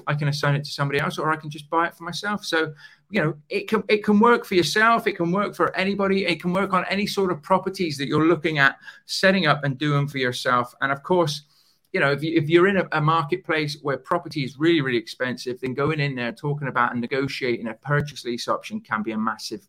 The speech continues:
massive benefit to you. I will do a, another episode on the best ways to negotiate and talk, um,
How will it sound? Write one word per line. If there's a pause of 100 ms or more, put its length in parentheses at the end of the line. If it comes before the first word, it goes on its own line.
massive
benefit (140)
to
you. (500)
I
will
do
a,
another
episode
on
the
best
ways
to
negotiate (300)
and (120)
talk, (120)
um,